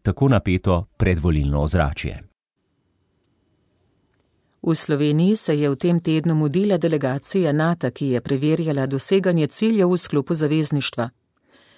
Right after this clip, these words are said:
Speaker 2: Portal Info tristo šestdeset je poročal, da naj bi naša država pred obiskom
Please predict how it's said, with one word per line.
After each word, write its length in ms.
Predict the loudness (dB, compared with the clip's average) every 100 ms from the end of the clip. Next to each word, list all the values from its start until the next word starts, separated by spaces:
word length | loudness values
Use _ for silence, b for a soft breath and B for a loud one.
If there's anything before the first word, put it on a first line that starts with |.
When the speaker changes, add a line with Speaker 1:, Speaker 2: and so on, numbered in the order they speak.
| b
Speaker 2:
Portal 440 | -2 0 2 0 2
Info 360 | 4 4 4 2
tristo 400 | 2 -2 0 -2
šestdeset 640 | 2 2 2 0 -2 -4
je 80 | -4
poročal, 520 | 0 0 0 0 0
da 100 | 2
naj 160 | 0 0
bi 140 | 2
naša 340 | 2 0 -2 -2
država 580 | -2 -2 0 2 0 -2 B B B B B B
pred 280 | 0 0 2
obiskom 680 | 0 0 0 0 0 0